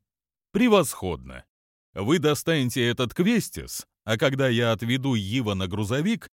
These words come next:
мы посмотрим, сколько нам удастся скопировать информации из базы, прежде чем сюда ворвутся остальные Никордуны».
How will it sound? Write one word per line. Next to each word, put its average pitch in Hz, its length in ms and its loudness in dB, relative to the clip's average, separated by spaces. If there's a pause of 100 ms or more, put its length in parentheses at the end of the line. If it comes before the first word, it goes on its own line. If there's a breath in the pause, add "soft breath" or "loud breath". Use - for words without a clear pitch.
(280)
мы 117 240 0
посмотрим, 190 680 0
сколько 160 460 0
нам 147 180 0
удастся 135 520 -2
скопировать 127 680 0
информации 107 880 -2
из 82 140 -8
базы, 165 460 -2
прежде 165 520 -2
чем 175 220 0
сюда 110 300 0
ворвутся 120 680 0
остальные 113 880 0
Никордуны». 73 720 -8